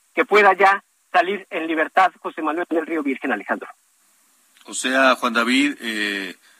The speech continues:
Speaker 2: va a salir en libertad, eso ya es inevitable, pero ¿y qué? Es, usted disculpe, nos equivocamos y le robamos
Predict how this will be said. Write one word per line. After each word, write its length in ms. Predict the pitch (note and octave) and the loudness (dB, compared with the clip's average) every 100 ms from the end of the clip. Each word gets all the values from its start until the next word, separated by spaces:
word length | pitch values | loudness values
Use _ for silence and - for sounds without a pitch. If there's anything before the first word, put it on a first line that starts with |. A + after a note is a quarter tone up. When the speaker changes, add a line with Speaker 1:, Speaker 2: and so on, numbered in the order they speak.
| _ _ _ _ - | _ _ _ _ -4
Speaker 2:
va 100 | C3+ | 0
a 40 | D3 | 2
salir 640 | - A#2+ C#3 C#3 A2+ F#2 F#2 | 2 -2 -2 -2 -4 -8 -14
en 100 | G2+ | -12
libertad, 520 | G#2 G#2 - D#3+ E3 | -8 -8 0 0 0
eso 180 | A#2+ A#2+ | -4 -6
ya 200 | G#2 A#2+ | -2 -2
es 160 | A2 | -2
inevitable, 720 | A2 G#2+ G#2 - C#3 D3 E3 - - - - _ | -4 -6 -8 0 0 0 -4 -12 -20 -20 -20 _
pero 640 | C3+ B2 B2 A#2+ A#2 A2+ - _ - | -4 -2 -2 -2 -2 -4 -8 _ -12
¿y 140 | - | -12
qué? 460 | - - F#3 D3+ - _ _ _ _ _ _ _ | -8 -6 -6 -8 -12 _ _ _ _ _ _ _
Es, 560 | - - C#3 D3+ - - - _ _ | -14 -8 -2 0 0 -2 -14 _ _
usted 260 | D#3+ - F#3 | -6 -2 0
disculpe, 460 | F3+ - E3+ F#3 | 0 2 0 2
nos 180 | D#3+ C3+ | 2 2
equivocamos 720 | A#2+ - A2+ A2+ D3 E3 D#3+ | 0 -2 -2 0 0 2 0
y 40 | B2+ | 2
le 140 | A2+ | 2
robamos 640 | G2+ B2+ D3 C#3 C3 - | 2 2 2 2 0 -2